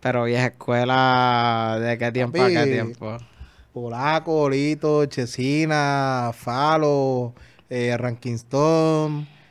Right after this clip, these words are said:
Speaker 2: Wiso G, toda esa gente.
Speaker 1: De esa vieja escuela, ok.
Speaker 2: Arcángel, t-, antes estábamos discutiendo, o sea, Arcángel es como que de la vieja o de la nueva. Yo considero que es de la vieja. Este,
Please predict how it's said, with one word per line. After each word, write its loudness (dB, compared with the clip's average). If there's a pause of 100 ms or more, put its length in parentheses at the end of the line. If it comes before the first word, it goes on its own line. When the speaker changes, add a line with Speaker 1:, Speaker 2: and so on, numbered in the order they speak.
(140)
Speaker 2:
Wiso -4
G, 2
toda -6
esa 0
gente. -2 (540)
Speaker 1:
De 0
esa 4
vieja 0
escuela, -8
ok. -4
Speaker 2:
Arcángel, 0
t-, -8
antes -4
estábamos -2
discutiendo, -2
o -2
sea, -2
Arcángel -4
es -4
como -6
que -4
de -2
la 0
vieja 2
o 0
de 0
la 0
nueva. 0 (400)
Yo 0
considero 2
que 2
es 0
de 0
la 4
vieja. -2 (640)
Este, 0